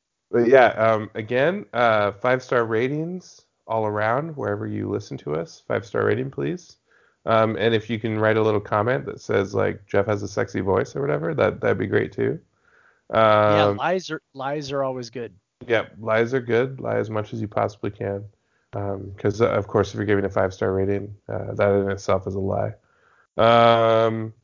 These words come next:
Speaker 1: yeah, so, uh, and also subscribe, subscribe, um, if, then you just get it automatically sent to you.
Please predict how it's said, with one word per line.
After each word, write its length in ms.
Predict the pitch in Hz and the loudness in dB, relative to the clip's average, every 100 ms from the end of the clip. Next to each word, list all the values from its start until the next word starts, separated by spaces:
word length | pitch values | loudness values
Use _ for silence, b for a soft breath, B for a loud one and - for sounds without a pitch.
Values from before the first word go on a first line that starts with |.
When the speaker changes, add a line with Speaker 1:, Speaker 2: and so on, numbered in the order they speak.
| _ _ _ - | _ _ _ 4
Speaker 1:
yeah, 240 | 143 160 | 4 4
so, 300 | - 120 107 | 0 -2 0
uh, 480 | 110 110 107 101 98 | 2 2 2 2 -2
and 200 | 107 110 | -4 -6
also 320 | 110 127 127 135 | 0 -2 0 -6
subscribe, 720 | - 113 - 110 117 131 - | -6 -10 0 2 2 -2 -18
subscribe, 540 | - - 113 107 117 - 101 | -20 -6 -2 -2 -4 -16 -10
um, 280 | 101 98 | -10 -8
if, 120 | 101 - b b b - | -12 -14 b b b -12
then 280 | 127 139 135 | -2 0 2
you 120 | 127 | 0
just 160 | 117 - | -2 -2
get 140 | 101 | 0
it 100 | 95 | 2
automatically 540 | 92 92 92 92 - | 2 0 -4 -6 -8
sent 260 | 92 101 98 | -8 -8 -8
to 100 | - | -6
you. 320 | 95 92 92 | -2 -2 -4